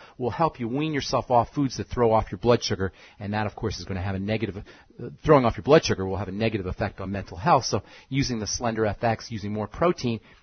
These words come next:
instead of getting your calories from carbohydrates can help improve brain health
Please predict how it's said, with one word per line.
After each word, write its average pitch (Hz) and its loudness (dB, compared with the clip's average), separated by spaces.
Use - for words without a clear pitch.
instead 135 0
of 120 2
getting 107 -2
your 98 -2
calories 131 -2
from 101 -8
carbohydrates 101 0
can - -12
help 110 -4
improve 110 -6
brain 120 2
health 110 0